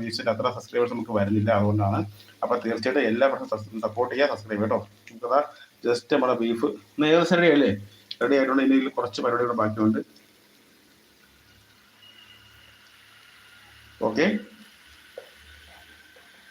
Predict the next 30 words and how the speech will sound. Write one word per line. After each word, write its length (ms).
ഓക്കെ, 220
നന്നായിട്ടൊന്ന് 640
വറ്റി 440
വരണം. 380
ഓക്കെ, 140
അതുപോലെ 240
നമ്മൾ 140
കാണാത്ത 360
ഫ്രണ്ട്സിനാണ് 380
ഞാൻ 120
just 180
ഇതാ 120
ഇതൊന്ന് 280
ഓപ്പൺ 260
ചെയ്ത് 200
കാണിച്ചത്. 460
നമ്മളിതാ 280
just 200
കുറച്ച് 280
നേരത്തെ 320
ഇതിന് 240
മുന്നേ, 220
ഇതിന് 240
മുന്നേ 240
ചെയ്ത 160
ഒരു 120
സംഭവമാണ് 380
ഇത് 80
കേട്ടോ. 200
ഇതിന് 160